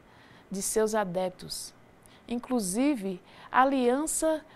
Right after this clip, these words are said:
Cooperativa Internacional, A C I, em congresso realizado em mil novecentos e vinte e três,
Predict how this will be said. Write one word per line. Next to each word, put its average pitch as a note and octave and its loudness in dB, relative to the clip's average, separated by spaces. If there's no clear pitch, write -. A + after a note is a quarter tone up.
Cooperativa C4 0
Internacional, F#3+ -4
A F#3+ -4
C B3+ 0
I, G#3 -2
em B3 -4
congresso F3+ -4
realizado F3+ -6
em G3 -4
mil B3 -4
novecentos G3+ -6
e - -10
vinte E3 -12
e E3 -12
três, G#3 -2